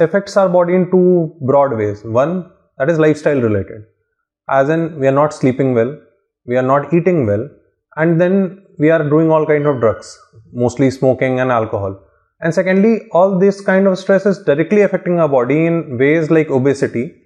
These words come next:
or it has directly led to hypertension, diabetes, even dyslipidemia.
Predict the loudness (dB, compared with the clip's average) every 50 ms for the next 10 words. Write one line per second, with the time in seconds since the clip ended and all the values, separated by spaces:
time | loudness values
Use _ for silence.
0 | _ _ _ _ _ _ 0 0 2 2 2 0 0 0 2 0 0 -2 -2 0
1 | 0 0 2 2 2 2 2 2 2 2 0 0 0 2 0 0 0 -2 0 -2
2 | -4 -4 -4 -4 -6 -6 -6 -4 -2 0 2 2 2 2 0 0 0 0 0 -2
3 | -2 -2 0 0 2 2 0 0 0 -2 -2 0 -2 0 0 0 0 0 0 -2
4 | -4 -6 -10 -12